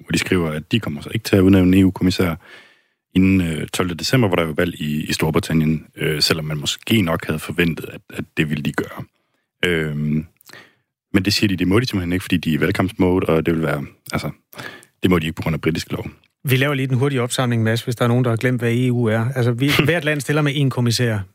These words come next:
Speaker 1: Ja.
Speaker 2: Vi har Margrethe Vestager siddende.
Speaker 1: Det er nemlig rigtigt.
Speaker 2: Og, øhm, britterne, kan du huske, hvad, hvad, hvad har,
Speaker 1: Mm.
Speaker 2: altså, er det en magtfuld person, de plejer at have?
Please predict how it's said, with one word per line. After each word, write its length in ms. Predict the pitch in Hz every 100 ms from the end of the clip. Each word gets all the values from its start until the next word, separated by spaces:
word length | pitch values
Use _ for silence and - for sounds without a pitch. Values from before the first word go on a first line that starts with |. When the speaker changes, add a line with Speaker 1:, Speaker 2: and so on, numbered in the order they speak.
| -
Speaker 1:
Ja. 120 | 92 139
Speaker 2:
Vi 60 | 151
har 100 | 143
Margrethe 320 | 131 120 113
Vestager 360 | 117 123 123 107
siddende. 380 | 117 110 110 101 _ _
Speaker 1:
Det 60 | 104
er 40 |
nemlig 200 | 90 85 76
rigtigt. 260 | - - - -
Speaker 2:
Og, 500 | 131 120 120 117 117
øhm, 380 | 110 110 110 101 _ _ _ - - - _ -
britterne, 440 | 160 156 131 135 -
kan 80 | -
du 60 | 120
huske, 220 | 147 151
hvad, 100 | 131
hvad, 280 | 123 123 117 -
hvad 120 | 131
har, 160 | 123 123
Speaker 1:
Mm. 60 | 139
Speaker 2:
altså, 180 | 131
er 100 | 131
det 80 | 123
en 100 | 120
magtfuld 360 | 127 170 - 151
person, 300 | 123 143 123
de 60 | 120
plejer 320 | 131 139 143
at 60 | 117
have? 160 | 131